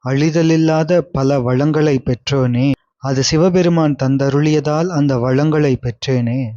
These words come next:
பெருஞ்செல்வத்தை தந்தருளிய பெருமானை ஆனால் நான் மனத்தில் சிறிதும்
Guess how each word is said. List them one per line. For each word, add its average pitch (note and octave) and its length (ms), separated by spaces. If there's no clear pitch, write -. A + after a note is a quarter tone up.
பெருஞ்செல்வத்தை E3+ 840
தந்தருளிய C#3+ 560
பெருமானை E3+ 680
ஆனால் D#3 420
நான் C3+ 260
மனத்தில் C#3 460
சிறிதும் D3 460